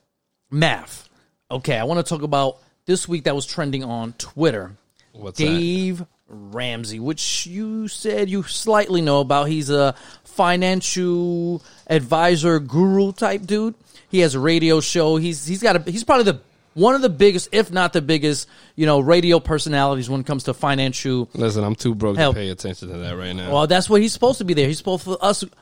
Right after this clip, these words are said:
Speaker 1: broke people. I used to listen to him just a little bit back in the day, um, but he wasn't my flavor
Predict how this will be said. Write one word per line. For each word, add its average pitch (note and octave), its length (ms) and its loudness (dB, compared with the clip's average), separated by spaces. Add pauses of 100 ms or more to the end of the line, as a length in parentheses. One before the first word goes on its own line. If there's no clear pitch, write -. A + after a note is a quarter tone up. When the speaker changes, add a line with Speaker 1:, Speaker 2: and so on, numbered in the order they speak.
(120)
Speaker 1:
broke F#3 380 0
people. D3 460 0 (420)
I A3+ 160 4
used E4 220 0
to D4 60 -2
listen A3+ 220 -2
to B3 100 4
him G3 80 2
just A#3+ 200 -2
a G#3 80 -2
little G3+ 280 6
bit A#3+ 260 4 (200)
back G3 300 0
in G#3 60 -2
the G3+ 100 -2
day, G#3 380 0 (480)
um, F3 420 4
but D#3+ 160 2
he G3+ 100 0
wasn't G3 280 2
my E3 140 2
flavor F#3+ 580 2